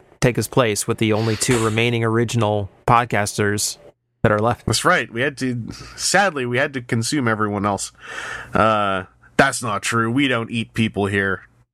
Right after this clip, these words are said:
Speaker 2: Legally, we confirm we don't eat people here. Um, when I went to E V Games, I finally saw in person Masters of the Universe Origins that I thought actually looked cool.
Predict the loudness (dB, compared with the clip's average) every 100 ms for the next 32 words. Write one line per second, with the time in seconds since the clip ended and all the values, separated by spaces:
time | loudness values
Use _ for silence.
0 | _ 0 2 2 0 0 0 -2 -4 -2
1 | -2 0 -2 0 2 2 -2 -2 0 0
2 | 0 -2 -6 -4 -4 -2 -2 0 -2 -4
3 | -10 -16 -14 -12 -14 -16 -2 2 2 0
4 | -2 -8 _ _ _ _ _ _ _ _
5 | 0 2 4 2 2 -2 -2 -2 0 0
6 | 0 2 0 -2 -4 -6 -8 _ 0 2
7 | 2 0 0 0 0 0 0 2 2 2
8 | -2 0 0 0 -4 -4 -6 -10 -20 -20
9 | _ 2 4 0 -4 -2 0 2 2 2
10 | 0 0 0 0 0 0 0 -4 0 2
11 | 2 2 2 2 0 -2 -2 0 0 -2
12 | -2 0 2 0